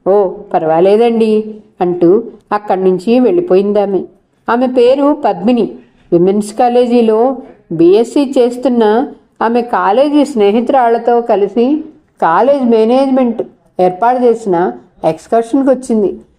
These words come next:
ఆ రోజు మైసూర్ ప్యాలెస్ చూసే రోజు. మిగిలిన స్నేహితురాళ్ళు అక్కడే ఉన్నా, ఎవరి తోవన వాళ్ళు, ఎవరికి నచ్చిన చోట వాళ్ళుండి, ఎవరి ప్రపంచంలో వాళ్ళున్నారు.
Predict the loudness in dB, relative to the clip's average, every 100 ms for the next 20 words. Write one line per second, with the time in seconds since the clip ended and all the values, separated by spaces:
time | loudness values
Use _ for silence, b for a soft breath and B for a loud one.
0 | _ _ -2 0 2 2 2 0 0 -2
1 | 0 -2 0 0 0 -2 -4 -2 -2 2
2 | 2 4 4 2 2 0 -6 -8 _ _
3 | -4 0 2 2 0 2 0 2 0 2
4 | 0 0 0 -2 -12 -18 -10 -8 -4 0
5 | 2 2 0 0 0 -2 -6 -20 _ _
6 | -2 0 0 0 0 2 2 2 2 0
7 | 2 2 4 2 0 0 -2 -2 -2 0
8 | 0 0 0 0 0 0 0 0 0 0
9 | -2 -8 -18 _ -2 0 2 0 -2 -4
10 | -2 -4 -2 0 2 2 2 0 0 0
11 | -2 -6